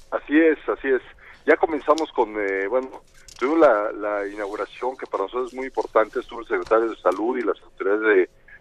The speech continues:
tanto de educativas como de salud de aquí del Estado. Y bueno, eh, el hecho es,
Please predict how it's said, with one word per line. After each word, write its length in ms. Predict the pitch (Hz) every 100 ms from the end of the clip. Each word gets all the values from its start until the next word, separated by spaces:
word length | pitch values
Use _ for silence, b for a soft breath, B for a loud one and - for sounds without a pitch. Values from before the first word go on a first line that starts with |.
| -
tanto 340 | 101 - 104
de 540 | 95 95 95 92 98
educativas 680 | 101 98 101 - 117 131 120
como 180 | 110 95
de 60 |
salud 300 | 87 95 110
de 60 | 110
aquí 220 | - 104
del 280 | 104 101 95
Estado. 520 | 90 - 107 117 160 - b b b -
Y 60 |
bueno, 340 | 98 131 139 113
eh, 240 | 101 104
el 200 | - 110
hecho 240 | 117 - 127
es, 160 | 127